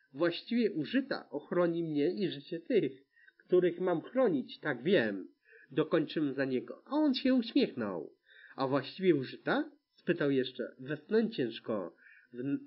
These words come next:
a niewłaściwie użyta?" spytał jeszcze. "Westchnąć ciężko. W niewa-, w najlepszym wypadku otworzy wrogowi dostę-,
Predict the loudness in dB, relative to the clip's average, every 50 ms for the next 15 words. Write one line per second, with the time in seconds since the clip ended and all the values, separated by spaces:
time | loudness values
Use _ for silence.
0 | -6 -4 -2 0 2 2 2 2 2 0 -2 -4 0 2 4 4 4 4 0 -2
1 | -6 -4 -2 -2 -2 -4 -6 -10 _ _ _ _ -4 -2 0 0 0 2 2 0
2 | 0 -2 -6 -4 -2 -2 -2 -2 -6 -10 -20 -20 -20 -14 -6 -2 -2 -2 -2 -2
3 | -2 0 2 2 2 2 0 0 -2 -2 -6 -6 -6 -6 -6 -8 -12 _ _ _
4 | _ -10 -10 -8 -6 -4 -2 0 0 0 0 0 0 -2 -2 -4 -10 -12 -6 -2
5 | 0 2 2 2 2 0 0 2 2 4 4 4 2 0 -2 -2 -4 -6 -4 0
6 | 0 0 0 -2 -6 -12 -20 _ _ _ -6 -6 -6 -4 -2 0 0 2 2 2
7 | 2 2 2 2 4 4 4 2 2 2 2 4 4 6 6 4 2 -4 _ -4
8 | -2 -2 -2